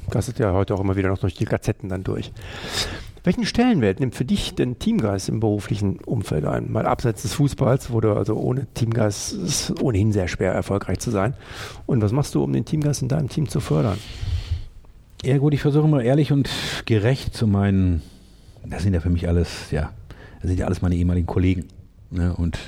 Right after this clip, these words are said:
Speaker 2: die neun oder zehn Jungs, die immer bei mir sind, ich behandle die immer fair, ne? Äh, <clears throat> die ver-, bekommen mehr Geld von mir, kommt, bekommen gutes Geld. Und ja, das sind ja mehr so, das sind ja keine, nicht meine Kumpel, das sind alles meine Freunde,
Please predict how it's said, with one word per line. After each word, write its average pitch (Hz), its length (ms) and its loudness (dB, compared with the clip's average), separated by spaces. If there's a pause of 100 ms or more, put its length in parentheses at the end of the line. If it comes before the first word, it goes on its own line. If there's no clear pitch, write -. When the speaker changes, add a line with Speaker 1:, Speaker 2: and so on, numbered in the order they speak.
(340)
Speaker 2:
die 85 280 -2 (380)
neun 85 240 0
oder 85 120 0
zehn 90 220 -2
Jungs, 87 240 0
die - 80 -6
immer 104 220 2
bei 95 160 2
mir 95 180 4
sind, 92 260 2 (680)
ich - 180 -10
behandle 107 400 0
die 107 120 0
immer 110 180 2
fair, 135 340 -2 (480)
ne? 98 180 2 (1000)
Äh, 151 800 6
<clears throat> - 20 4
die 117 80 2
ver-, 127 100 0
bekommen 104 400 2
mehr 92 140 4
Geld 123 160 4
von 123 160 2
mir, 120 320 4
kommt, 85 180 -4
bekommen 90 260 0
gutes 131 300 -2
Geld. 120 320 2 (520)
Und 98 520 0 (140)
ja, 80 180 0
das 95 140 0
sind - 160 0
ja 95 120 2
mehr 85 280 4
so, 85 140 2
das 85 120 2
sind 98 80 2
ja 92 60 2
keine, 90 160 0
nicht 90 140 -2
meine 80 120 0
Kumpel, 98 220 -2
das 87 80 0
sind 85 80 0
alles 95 180 -2
meine 76 140 -2
Freunde, 80 360 -4